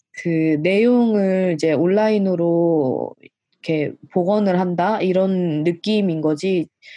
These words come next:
그 실질적으로 문화재 자체를 그 복원한다는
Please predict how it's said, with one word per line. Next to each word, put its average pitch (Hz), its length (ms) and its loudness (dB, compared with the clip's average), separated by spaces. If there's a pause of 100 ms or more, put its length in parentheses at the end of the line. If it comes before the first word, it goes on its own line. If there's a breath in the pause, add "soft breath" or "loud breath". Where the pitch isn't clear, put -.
(240 loud breath)
그 170 100 -2
실질적으로 240 800 0
문화재 190 480 0
자체를 185 920 0
그 160 440 -2
복원한다는 175 1400 -2